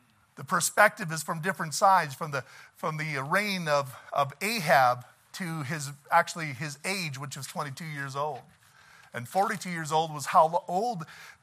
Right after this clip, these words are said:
the, the lining, the line from Omri was to the time he started to rule. But you know what some new perversions have done, new Bibles? Because they thought there was error,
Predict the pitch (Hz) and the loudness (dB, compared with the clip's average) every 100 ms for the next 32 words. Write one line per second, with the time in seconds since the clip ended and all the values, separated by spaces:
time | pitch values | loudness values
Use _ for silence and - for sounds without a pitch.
0 | _ _ _ _ - 147 165 156 160 147 | _ _ _ _ -10 -6 -4 -4 -4 0
1 | 160 165 214 233 170 156 160 165 175 196 | 6 8 8 6 -2 -4 -2 4 6 6
2 | 190 185 175 175 233 214 160 151 143 151 | 4 -2 4 8 8 4 -4 -4 -2 -2
3 | 143 139 - - 143 139 165 147 147 - | -2 -6 -10 -8 -8 0 0 0 -2 -4
4 | 151 143 135 - 135 123 107 147 160 147 | -2 -2 -4 -10 -10 -12 -16 -10 -8 -8
5 | 107 _ _ _ _ _ _ _ _ _ | -12 _ _ _ _ _ _ _ _ _
6 | _ - 160 190 202 196 - 185 175 180 | _ -8 -4 0 4 2 2 -4 -4 -4
7 | - 156 185 202 240 233 226 240 247 185 | -2 2 2 0 -6 -2 2 2 0 -4
8 | 185 160 180 196 269 - - _ _ _ | 2 8 8 8 0 -8 -16 _ _ _
9 | _ - _ - 156 196 170 185 - 202 | _ -20 _ -8 4 6 6 2 6 6
10 | 202 185 156 160 160 196 262 302 | 6 -2 -2 2 2 4 0 -4